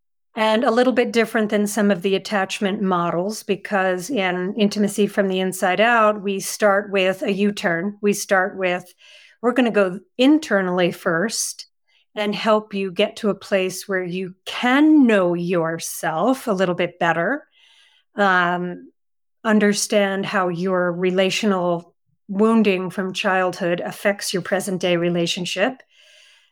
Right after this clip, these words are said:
Um, you know, do that journey from past to present so that people can work out what's happening in the present and not have so much history laced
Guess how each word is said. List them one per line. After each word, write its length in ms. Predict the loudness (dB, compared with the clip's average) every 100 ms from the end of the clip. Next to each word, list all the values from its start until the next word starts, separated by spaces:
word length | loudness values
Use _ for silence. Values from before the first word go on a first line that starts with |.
| _
Um, 500 | 0 2 2 0 -4 -6
you 120 | -2
know, 160 | -2 -2
do 260 | 0 0
that 420 | 2 2 0 -4 -6
journey 640 | 0 4 4 4 2 0
from 560 | -2 0 0 0 -2 -4 _ _
past 480 | -4 0 0 -4 -10
to 80 | -10
present 640 | -8 0 0 2 -2 -4
so 160 | -2 -2
that 180 | -2 -2
people 320 | -4 -2 -4
can 640 | -4 -4 0 0 0 -2 -6 _ _ _ _ _ _ _ _ _ _ _ _ _ _ _ _ _ _ -2
work 320 | 2 2 2
out 220 | 2 2
what's 180 | 0 0
happening 420 | -2 0 0 2
in 100 | 0
the 80 | -2
present 640 | -4 0 0 2 0 -2
and 300 | -2 0 2
not 300 | 4 4 2
have 260 | 0 -4 -4
so 240 | -2 2
much 300 | 4 2 0
history 400 | -6 -6 -4 -4
laced 600 | -2 -2 -2 -4 -10 -14